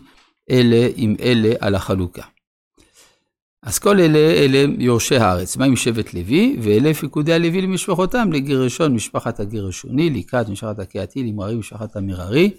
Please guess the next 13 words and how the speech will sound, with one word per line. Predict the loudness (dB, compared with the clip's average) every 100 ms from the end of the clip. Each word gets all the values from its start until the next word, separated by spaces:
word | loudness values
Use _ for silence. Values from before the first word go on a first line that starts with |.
| _ _ _ _ _ _ _ 2
אלה | 4 6 4 4 2
משפחות | -4 -2 2 4 4 2
לוי, | -2 0 2 2
משפחת | 0 0 2 2
הלבני, | 0 -4 -2 0 0
משפחת | -2 -2 -2 0
החברוני, | -2 -4 -4 -2 -2
משפחת | -2 -6 -6
המחלי, | -6 -6 -6 -6
משפחת | -4 -6 -8 -8
המושי, | -6 -6 -8 -4 -4
משפחת | -4 -6 -6
הכורחי, | -6 -6 -8 -6 -6